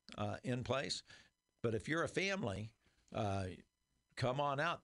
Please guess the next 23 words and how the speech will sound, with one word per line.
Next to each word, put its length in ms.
We 260
have 260
single 260
family 380
lots 340
in 240
that 220
third 280
edition 440
that 180
you 120
can 160
buy 200
at 100
a 40
fifteen 420
thousand 300
dollar 120
discount. 380
But 160
even 400
better 280
yet, 540